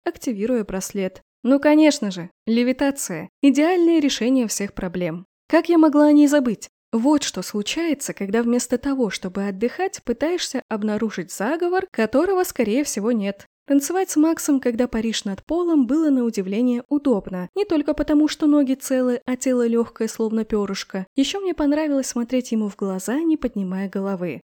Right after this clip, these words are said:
Непривычно и очень приятно. А то вечно чувствую себя рядом с драконом маломеркой какой-то. Не то чтобы меня это сильно беспокоило, но... Хочется иногда разнообразия.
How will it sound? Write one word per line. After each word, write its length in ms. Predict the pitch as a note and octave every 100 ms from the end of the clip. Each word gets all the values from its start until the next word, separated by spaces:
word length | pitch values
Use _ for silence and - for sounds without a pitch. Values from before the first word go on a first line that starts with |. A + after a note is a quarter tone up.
| -
Непривычно 800 | F4 F#4+ E4+ C4+ C#4 - D4+ D#4
и 60 | D4+
очень 360 | B3+ - C#4
приятно. 600 | C#4+ C#4 A3+ G#3+ G3+ G3 _ -
А 100 | B3
то 120 | C#4+
вечно 340 | C#4+ D#4 B3
чувствую 420 | A3 C4+ C4 A#3+ G#3+
себя 280 | - G3+
рядом 260 | G3 F#3+ F#3+
с 60 | -
драконом 480 | G3 - D4+ A#3
маломеркой 680 | F3+ F#3 A#3+ C#4+ A#3 - E3+
какой-то. 560 | F#3 - F#3 - D#3+ F3+ _
Не 120 | C4+ D4
то 100 | A4
чтобы 260 | - D#4
меня 260 | D4+ D4 D#4
это 120 | D4
сильно 320 | C#4+ C#4+ C4+
беспокоило, 680 | B3+ - C#4+ C#4 F4+ E4 C#4+
но... 340 | C4 C4+ C4 B3 _ _ _
Хочется 540 | - E4 - F#4+ F4
иногда 480 | - D4+ D4+ G#3 G#3
разнообразия. 880 | B3+ B3+ C4 G#3+ F#3 F3 F3+ F#3+